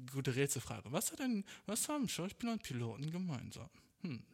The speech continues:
Ein Schauspieler und ein Pilot sitzen im Flugzeug. Darüber, daraus könnte man einen ultra nicen Witz machen, aber ich weiß auch nicht was. Irgendwie sowas Leuten, die kla-, aber ja, wenn du ein gutes Argument dafür hast, warum man klatschen soll beim Fliegen, schreib's mir oder, sch-, keine Ahnung, schick's mir und ich lese in der nächsten Folge vor. Wenn du, wenn du im Flugzeug klatscht,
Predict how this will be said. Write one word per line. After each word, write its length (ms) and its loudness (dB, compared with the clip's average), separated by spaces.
Ein 160 0
Schauspieler 400 0
und 80 2
ein 140 0
Pilot 340 0
sitzen 240 -2
im 100 0
Flugzeug. 320 -2
Darüber, 260 4
daraus 300 4
könnte 160 2
man 140 2
einen 80 -2
ultra 180 4
nicen 260 2
Witz 160 -2
machen, 140 0
aber 120 0
ich 100 -4
weiß 140 -2
auch 80 -6
nicht 140 -8
was. 220 -8
Irgendwie 300 4
sowas 500 0
Leuten, 320 -2
die 100 -4
kla-, 120 -4
aber 320 6
ja, 180 -2
wenn 160 4
du 60 4
ein 60 -2
gutes 280 0
Argument 420 0
dafür 200 0
hast, 120 -2
warum 200 2
man 180 0
klatschen 400 0
soll 160 2
beim 180 0
Fliegen, 460 -2
schreib's 340 2
mir 200 4
oder, 180 0
sch-, 220 -6
keine 220 -2
Ahnung, 140 -8
schick's 260 2
mir 120 2
und 100 0
ich 80 -6
lese 280 2
in 40 0
der 80 2
nächsten 220 0
Folge 240 -2
vor. 300 -8
Wenn 180 0
du, 180 2
wenn 160 0
du 60 2
im 80 -4
Flugzeug 340 2
klatscht, 300 2